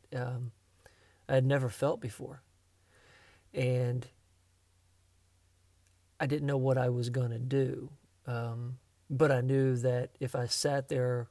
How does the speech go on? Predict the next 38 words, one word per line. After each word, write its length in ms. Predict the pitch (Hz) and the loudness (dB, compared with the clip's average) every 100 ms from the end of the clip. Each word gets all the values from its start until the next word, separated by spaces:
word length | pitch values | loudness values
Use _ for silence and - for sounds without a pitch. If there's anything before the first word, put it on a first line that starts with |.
| _ - | _ -2
long 320 | 135 131 131 | 2 2 2
enough, 480 | 120 120 120 - - _ _ _ _ _ _ _ _ | -2 -4 -6 -10 -18 _ _ _ _ _ _ _ _
that 480 | - 123 127 120 123 - | -8 -2 0 0 -4 -6
the 520 | 123 135 120 117 - | -6 -4 -2 -4 -8
whole 540 | - - - 165 147 | -14 -18 -4 0 0
thing 460 | 127 - 123 120 120 | 0 -2 -2 -2 -4
was 140 | 120 | -4
just 180 | 120 127 | -4 -4
gonna 160 | 127 120 | -4 -6
turn 260 | - 127 | -4 -2
into 280 | 123 113 127 | -4 -4 -4
one 240 | 123 127 120 | -4 -4 -4
great 260 | 123 127 | -4 -4
big 260 | 127 123 123 | -4 -4 -4
depressive 440 | 127 131 123 131 | -8 -4 -4 -4
state, 340 | - 135 127 - - - - - _ _ - | -2 -2 -2 -6 -20 -20 -20 -20 _ _ -4
and 140 | 117 | -4
I 40 | |
couldn't 300 | 117 143 135 | -2 -2 -2
let 160 | 117 113 | -4 -4
that 140 | 113 | -4
happen, 360 | 120 123 - 156 | -2 -2 -4 -12
right? 240 | 156 147 - | -10 -10 -2
So, 240 | 135 120 _ - - - - - - - _ _ _ _ _ _ - - - | 0 0 _ -20 -20 -20 -20 -20 -20 -20 _ _ _ _ _ _ -20 -18 -6
so, 340 | - 151 147 - | 2 4 4 0
you 100 | 139 | -2
know, 100 | 120 | 0
my 120 | 127 | 0
wife 300 | 135 147 143 | 2 2 0
and 120 | 135 | 0
I, 140 | 131 | 2
we, 220 | 127 127 135 | 2 0 -2
we 140 | 131 | -4
talk 320 | 131 131 131 | -2 -2 -2
a 60 | 131 | -4
little 220 | 131 127 | -2 -2
bit, 260 | 123 123 123 | 0 -2 -2
and, 300 | 131 127 | -2 -4